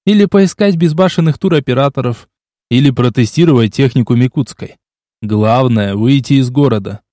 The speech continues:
«У меня особое задание», соврал я. «Группа должна собраться в безопасном месте». «Поодиночке тут бродить нельзя»,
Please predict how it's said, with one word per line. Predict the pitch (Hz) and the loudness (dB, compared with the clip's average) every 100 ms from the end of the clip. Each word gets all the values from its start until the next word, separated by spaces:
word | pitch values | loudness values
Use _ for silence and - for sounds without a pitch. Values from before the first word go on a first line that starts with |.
| _ _ - | _ _ -8
«У | 104 | -4
меня | 104 110 131 123 | 0 2 2 2
особое | - 131 120 120 | 2 0 2 0
задание», | 110 117 117 113 104 104 - - | 0 -2 0 0 -2 -6 -12 -10
соврал | - 113 117 113 | -4 -2 0 0
я. | 113 107 98 - _ _ | 0 -2 -6 -16 _ _
«Группа | 104 127 160 131 | -2 0 2 0
должна | 113 110 120 113 | 0 0 0 -2
собраться | 123 120 139 - 104 | -2 0 -2 0 -4
в | |
безопасном | 104 104 101 120 - 113 | -2 -2 -2 -2 -2 -2
месте». | 120 120 - - - _ _ _ _ _ _ | 0 -2 -4 -10 -18 _ _ _ _ _ _
«Поодиночке | - 104 104 101 107 113 110 - 107 | -4 -2 -2 0 0 0 -2 -2 -4
тут | 110 107 | -2 -4
бродить | 101 107 107 110 113 | -2 -2 0 0 0
нельзя», | 110 101 113 104 101 | -2 0 0 -2 -4